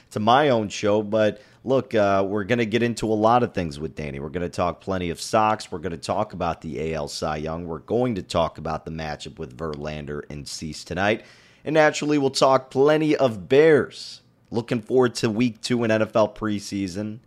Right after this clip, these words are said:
his thoughts on their overall regular season win total. We will discuss if Darnell Mooney can emerge as a top receiver in the N F L.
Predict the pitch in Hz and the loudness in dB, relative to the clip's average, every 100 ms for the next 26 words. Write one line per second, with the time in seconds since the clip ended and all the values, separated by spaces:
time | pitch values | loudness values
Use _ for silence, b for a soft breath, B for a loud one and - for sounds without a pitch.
0 | _ 107 120 - 107 110 - 101 98 - | _ -4 -4 4 6 6 2 -2 0 2
1 | 127 110 110 113 110 107 107 - 92 131 | 0 0 2 4 4 2 -4 -4 0 2
2 | 123 110 98 104 98 92 92 90 87 - | 2 0 0 -4 -6 -6 -6 -6 -6 -6
3 | 90 87 87 98 b b b b b _ | -4 -2 -4 -6 b b b b b _
4 | 120 131 123 117 - - 135 123 123 90 | 2 4 4 2 0 6 6 6 2 2
5 | 120 120 117 101 110 143 147 123 135 131 | 2 4 2 2 2 4 2 0 -2 2
6 | 135 135 127 117 107 123 120 - 117 - | 0 0 -4 -6 0 4 4 2 -4 -2
7 | 120 113 117 113 117 117 110 120 113 113 | -2 0 0 0 0 -2 0 2 2 0
8 | 123 | -6